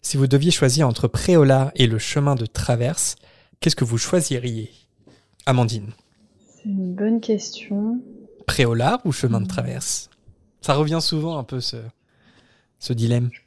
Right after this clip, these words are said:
Speaker 2: Je pense chemin de traverse, mais je, je saurais pas trop dire pourquoi. Peut-être, euh, je sais pas, peut-être l'ambiance et, euh, en fait, j'aime bien le moment où, euh, où Harry, euh, au début du tome trois, est, euh, au chaudron baveur et qui fait sa petite vie sur le chemin de traverse.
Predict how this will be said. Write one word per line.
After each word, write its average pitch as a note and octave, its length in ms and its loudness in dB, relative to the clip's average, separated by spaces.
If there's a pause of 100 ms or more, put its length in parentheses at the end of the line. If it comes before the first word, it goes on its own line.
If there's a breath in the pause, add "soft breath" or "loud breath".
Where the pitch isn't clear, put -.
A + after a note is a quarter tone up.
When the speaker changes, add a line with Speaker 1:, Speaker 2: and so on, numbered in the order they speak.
Speaker 2:
Je - 140 -20
pense C4 200 -2
chemin A3 360 2
de A3 40 2
traverse, G3+ 840 -4
mais G3 180 -6
je, F3+ 160 -12
je - 200 -14
saurais G#3 240 -2
pas A3+ 180 4
trop C4+ 180 2
dire G#3+ 240 0
pourquoi. G3+ 460 -4
Peut-être, B3+ 480 -2
euh, G#3 320 2 (460)
je - 80 -20
sais G3 80 -14
pas, F3 160 -6
peut-être F#3+ 260 -8
l'ambiance G3+ 720 2
et, F3+ 260 2
euh, F3 320 -2 (680)
en F#3+ 40 -6
fait, B3+ 200 2
j'aime G#3+ 220 6
bien A#3 180 4
le A#3+ 140 6
moment G#3 360 4
où, F#3+ 240 4
euh, F3 480 0 (120)
où G3 180 -2
Harry, G3+ 460 2
euh, F#3 240 0
au F#3 80 -4
début F#3 220 -10
du G3+ 120 -10
tome G3 160 -4
trois, G3+ 300 -2
est, F#3+ 220 -10
euh, F3 180 -4
au F3+ 240 -4
chaudron G3+ 320 0
baveur G3+ 400 2
et F#3+ 80 -2
qui - 120 -18
fait G#3+ 180 0
sa G3 100 0
petite F#3+ 220 -6
vie G#3 160 -4
sur G3 160 -2
le F#3 40 -6
chemin F#3+ 220 -6
de F#3+ 60 -6
traverse. F#3+ 520 -6